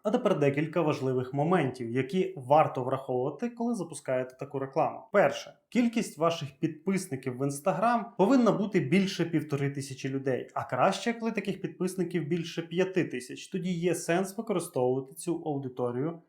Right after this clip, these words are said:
для реклами. Для реклами саме через кнопку "Просувати". Другий важливий фактор — це те, що не всіх ваших підписників знайде Instagram.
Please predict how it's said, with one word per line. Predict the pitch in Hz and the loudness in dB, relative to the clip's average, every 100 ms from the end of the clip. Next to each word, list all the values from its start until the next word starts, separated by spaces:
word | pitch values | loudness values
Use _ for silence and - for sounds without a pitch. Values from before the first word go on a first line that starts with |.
| _ - | _ -2
для | 175 180 | 4 4
реклами. | 165 147 127 117 - - _ | 4 4 4 2 -8 -16 _
Для | 147 156 | 4 4
реклами | 131 131 - 127 123 185 | 4 0 -2 0 0 -2
саме | 220 - 185 220 | -2 -2 -2 -4
через | - 170 151 | -4 -4 -4
кнопку | - 143 - - | -4 -4 -4 -8
"Просувати". | - 135 156 127 - - - | -10 -8 -4 -4 -6 -14 0
Другий | 214 185 139 | 4 4 4
важливий | 127 117 127 123 | 2 0 -2 0
фактор — | 175 208 - 240 | 2 0 0 -6
це | - 190 | -4 -4
те, | 180 170 | -2 -2
що | - - 180 - | -2 -4 -4 -2
не | 143 170 214 | 0 0 0
всіх | - - - 165 170 170 | -6 -10 -4 -2 -2 -2
ваших | 170 170 170 143 | 0 0 -2 -8
підписників | - 143 - 127 - 147 175 170 175 _ _ _ | -10 -12 -4 -4 -2 -4 -4 -6 -8 _ _ _
знайде | 131 156 160 139 | -4 -2 -2 0
Instagram. | 131 123 127 180 170 196 120 | 0 -2 -4 -4 -2 -4 -4